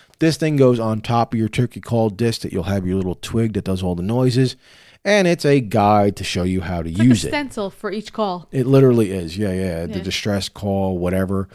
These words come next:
Speaker 1: So, and it, it shows you, okay, go in this pattern and then do this, do that. And it was a really, really cool item for turkey call hunters. It's something that I was like, "Is, is it on their website? I wanna go buy it."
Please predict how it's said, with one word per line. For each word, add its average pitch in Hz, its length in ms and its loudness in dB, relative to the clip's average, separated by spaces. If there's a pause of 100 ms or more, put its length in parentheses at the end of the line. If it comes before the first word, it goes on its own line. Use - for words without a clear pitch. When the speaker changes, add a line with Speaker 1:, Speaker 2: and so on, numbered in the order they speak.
(300)
Speaker 1:
So, 151 200 2
and 135 160 4
it, 127 120 0
it 135 100 -6
shows 143 440 4
you, 123 100 4
okay, 123 180 0
go 123 200 4
in 120 120 2
this 123 180 0
pattern 120 600 0
and 107 120 -2
then 104 140 -2
do 113 120 0
this, 113 280 2
do 117 140 -2
that. 113 200 0
And 117 100 -6
it 143 60 0
was 156 160 4
a 175 60 4
really, 175 300 6
really 113 280 2
cool 98 480 -4
item 95 400 -4 (100)
for 87 200 -2
turkey 104 340 -4
call 107 240 -4
hunters. 104 300 -4
It's 90 180 -8
something 135 400 0
that 104 160 0
I 120 80 4
was 127 160 2
like, 71 240 -4 (220)
"Is, - 100 -20 (240)
is 82 120 -10
it 80 60 -6
on 71 120 -4
their 64 100 -8
website? 98 480 -8
I 98 40 -10
wanna 123 180 -4
go 95 80 -8
buy 147 220 -8
it." - 120 -14